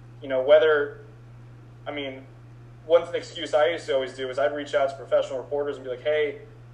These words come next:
I have an assignment for a class about, you know, interviewing someone," and there was no assignment. Like, I would,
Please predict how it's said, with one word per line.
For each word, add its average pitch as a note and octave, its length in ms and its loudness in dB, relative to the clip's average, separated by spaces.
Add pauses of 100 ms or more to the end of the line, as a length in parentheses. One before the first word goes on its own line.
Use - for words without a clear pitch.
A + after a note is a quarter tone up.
(160)
I C#3+ 60 0
have D3+ 80 6
an D3+ 60 0
assignment D#3 420 -2
for C#3 120 -4
a A#2+ 40 -2
class E3 500 2
about, - 380 0 (300)
you D#3 60 -12
know, B2+ 140 -2
interviewing D3 520 -2
someone," D#3+ 400 0 (400)
and D3 140 -4
there D3+ 80 2
was C#3+ 120 2
no C#3 140 4
assignment. A2+ 420 -6 (120)
Like, D3 300 4
I C#3+ 140 4
would, C#3 240 -2